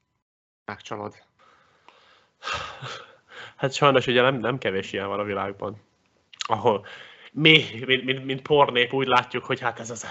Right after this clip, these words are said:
Speaker 2: hát ez az élet, ez, ez az élet. Hogyha ezt, hogyha én élném ezt az életet, akkor én mindent jobban csinálnék. <laughs> De nyilván nem vagyok tisztában vele, hogy milyen fajta,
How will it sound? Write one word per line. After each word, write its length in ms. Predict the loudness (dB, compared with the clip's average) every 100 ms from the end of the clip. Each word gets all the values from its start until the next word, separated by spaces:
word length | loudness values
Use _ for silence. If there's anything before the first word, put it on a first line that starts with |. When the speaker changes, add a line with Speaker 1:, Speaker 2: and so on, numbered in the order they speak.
| -12
Speaker 2:
hát 180 | -10 -8
ez 100 | -4
az 140 | 2
élet, 300 | 4 2 0
ez, 280 | -4 -4 -12 -16 -18 -16 -16 -16 -20 -6
ez 160 | -4 -2
az 120 | 2
élet. 220 | 4 4
Hogyha 200 | 2 4
ezt, 120 | 4
hogyha 200 | 4 6
én 120 | 8
élném 280 | 8 6 4
ezt 180 | 2 0
az 80 | 0
életet, 360 | 2 2 0
akkor 260 | -4 -4 -6
én 60 | -6
mindent 300 | -6 -6 -8
jobban 320 | -10 -12 -12
csinálnék. 600 | -12 -10 -8 -8 -10 -12 -12 -2 0 0 -8 -6 -6 -6 -8 -4
<laughs> 1120 | -4 -4 -14 -16 -12 -10 -8 -10 -12 -14 0
De 80 |
nyilván 200 | 2 4
nem 140 | 4 2
vagyok 160 | 2
tisztában 380 | 0 -4 -4 -2
vele, 120 | -2
hogy 180 | -2 -2
milyen 220 | -4 -6
fajta, 580 | -4 -2 -2 -2 -4 -6